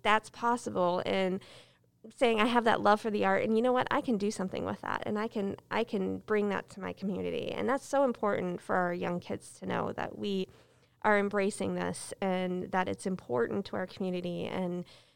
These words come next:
that they can be a part of it. I feel like that with Black Star Theater too, because, you know, performing arts is such a different,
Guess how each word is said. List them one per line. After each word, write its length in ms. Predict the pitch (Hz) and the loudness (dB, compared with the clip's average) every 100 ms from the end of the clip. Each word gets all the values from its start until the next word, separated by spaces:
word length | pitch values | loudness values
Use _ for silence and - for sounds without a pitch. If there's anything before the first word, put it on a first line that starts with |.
| _ 214 | _ -2
that 240 | 190 - | 0 0
they 220 | 202 202 202 | 0 0 2
can 100 | 202 | 0
be 100 | - | -2
a 40 | |
part 280 | - 73 - | -4 -6 -6
of 100 | - | -4
it. 240 | - - - - _ _ - | -4 -6 -10 -20 _ _ -4
I 60 | 269 | 6
feel 120 | 311 | 8
like 120 | 254 | 8
that 120 | 233 | 6
with 140 | 202 196 | 4 4
Black 200 | 185 - | 2 0
Star 200 | 170 180 | -4 -4
Theater 340 | 202 180 170 | -4 -2 -4
too, 400 | - - - - | -4 -6 -4 -4
because, 640 | 208 - 185 180 175 - - | -6 -2 0 0 -2 -10 -18
you 160 | 208 175 | -10 -6
know, 160 | 170 - _ _ _ | -6 -8 _ _ _
performing 480 | - 220 247 240 185 | -6 2 4 4 4
arts 260 | 175 - 208 | 2 -2 -6
is 80 | |
such 280 | - 202 196 | -8 -8 -4
a 40 | 190 | -2
different, 480 | 185 - - - | -4 -4 -4 -6